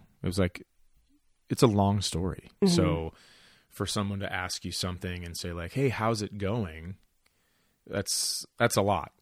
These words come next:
Speaker 1: That's a loaded question.
Speaker 2: Right.
Speaker 1: And so instead I would just, you know,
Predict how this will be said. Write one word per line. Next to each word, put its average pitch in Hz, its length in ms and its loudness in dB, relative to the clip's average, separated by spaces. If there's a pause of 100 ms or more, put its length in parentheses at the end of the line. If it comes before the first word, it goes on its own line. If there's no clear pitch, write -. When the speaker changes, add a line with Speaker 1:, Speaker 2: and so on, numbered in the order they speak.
(100)
Speaker 1:
That's 98 160 -2
a 98 40 4
loaded 90 380 4
question. - 480 -4 (180)
Speaker 2:
Right. 151 280 0 (160)
Speaker 1:
And 90 200 2
so 90 420 4 (380)
instead 98 440 6
I 92 80 6
would 87 160 2
just, 87 280 2
you 90 60 4
know, 80 260 0